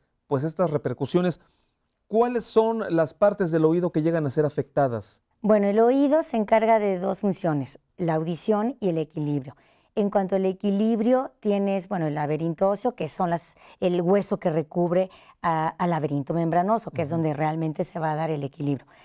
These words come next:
Speaker 2: El laberinto membranoso tiene los conductos semicirculares, que son tres de cada lado, tiene el utrículo, el sáculo y tiene el saco endolinfático, que es ahí donde se gesta el problema de, del Meniere.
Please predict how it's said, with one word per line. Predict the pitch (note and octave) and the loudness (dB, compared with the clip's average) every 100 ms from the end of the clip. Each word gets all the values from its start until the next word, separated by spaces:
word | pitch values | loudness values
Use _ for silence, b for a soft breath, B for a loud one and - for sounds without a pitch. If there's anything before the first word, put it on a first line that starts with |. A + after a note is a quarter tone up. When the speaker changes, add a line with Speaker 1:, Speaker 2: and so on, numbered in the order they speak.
| b b - | b b 0
Speaker 2:
El | G3+ | 2
laberinto | G3+ G#3 A3 A3 | 4 2 0 0
membranoso | G#3 G3 F#3 F#3+ G3+ A#3 G#3+ | 0 2 0 2 0 0 -2
tiene | G3 F#3+ | -2 0
los | F3+ E3 - | 0 -2 -4
conductos | - E3+ D#3+ E3 F3+ | -4 -2 -2 -4 -4
semicirculares, | - F#3+ E3+ G3+ F3+ G#3 G3 F#3+ - | -4 -4 -2 -4 -2 0 2 0 -6
que | - D#3 | -10 -8
son | - E3 D3+ | -4 -4 -4
tres | F3 F3+ G3+ | -2 -2 -2
de | G3 | -6
cada | E3+ F3 F3 | -4 -2 -2
lado, | F#3 G3 F#3+ G#3 b b b | -2 -2 0 -2 b b b
tiene | - G3 F#3 - | -2 0 0 -2
el | E3+ | -4
utrículo, | D#3 D#3 G#3 - A3 B3 - | -4 -2 -4 -2 -2 -2 -6
el | - D#3+ | -6 -6
sáculo | - G#3+ G#3 B3 C#4 - | 0 -2 0 -2 -2 -4
y | F#3 | -6
tiene | - E3+ | -2 -4
el | E3+ | -4
saco | - E3 - | -4 -4 -2
endolinfático, | E3+ F3 F3+ F3 A3+ A3 G3+ E3+ b b _ | -2 -2 -4 -2 0 0 -4 -10 b b _
que | G3+ | 0
es | F#3+ G#3+ | 2 2
ahí | G3 F#3+ F#3+ | 2 0 0
donde | G3 G3+ F#3 | -2 -2 -4
se | - E3+ - b b b | -2 -4 -4 b b b
gesta | - G3 F3 - G3 | 0 0 0 0 2
el | F3+ D#3 | 2 0
problema | F3 E3 D#3+ D#3+ E3 E3 | 0 0 0 0 0 -2
de, | C#3+ C#3 - | -4 -6 -6
del | E3 D#3+ C#3+ | -2 -2 -2
Meniere. | D3 C#3+ C#3 A#2+ | -4 -4 -6 -10